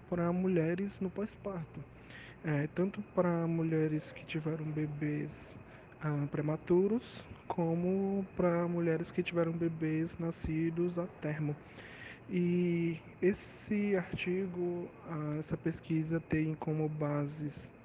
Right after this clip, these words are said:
teóricas a psicologia evolucionista e a terapia cognitivo-comportamental. Esse trabalho, ele foi publicado em dois mil e treze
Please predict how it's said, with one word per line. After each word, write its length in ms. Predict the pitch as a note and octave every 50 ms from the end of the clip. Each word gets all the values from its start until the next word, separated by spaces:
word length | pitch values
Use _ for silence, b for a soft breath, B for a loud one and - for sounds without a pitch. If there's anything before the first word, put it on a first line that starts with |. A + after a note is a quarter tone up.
| - -
teóricas 760 | - D#3 D3 D3 D3 D3+ D#3 D3+ - - D#3 D3+ - - - - B B B B B B B
a 80 | - F#3
psicologia 760 | - - E3 - - - F3 F3+ F3 E3 - F#3 E3+ F3 F#3
evolucionista 1000 | A3 A#3 G#3+ G#3 G3 F#3 - - - F3+ F3 E3+ D#3 E3 F#3 - - - - C4 D4+ - - B B B B B B B B B -
e 80 | F#3 F#3
a 140 | F3+ F3+
terapia 800 | F3+ - - F3 E3 E3 E3 - - E3+ E3+ E3 E3+ E3+ E3+ E3+ E3 -
cognitivo-comportamental. 1600 | E3+ D#3 D#3 D#3 D#3+ D#3 - - D3+ D#3+ - - D#3 - - - D3 - - D3+ D3 D#3 E3 E3+ - - - D3+ C#3+ D3+ F3+ C4+ - B B B B B B B B B B - -
Esse 640 | E3+ E3+ - - - - - F3 E3+ E3 E3 D#3+ D#3+
trabalho, 320 | - D#3+ D#3 D#3 D3+ D#3
ele 140 | D3+ D3+ D3+
foi 160 | - - D3
publicado 760 | D3+ - D#3 D3 D3 D3+ D3 - - D3+ D#3 C#3+ C#3 C3+ C#3+
em 120 | C#3+ C#3+ D3
dois 200 | D3 D3 D3 D3+
mil 200 | D#3+ F3 G3+ G#3+
e 40 |
treze 600 | G3+ - - E3+ F3+ F#3+ G3+ G#3 F#3 D#3+ D#3 D#3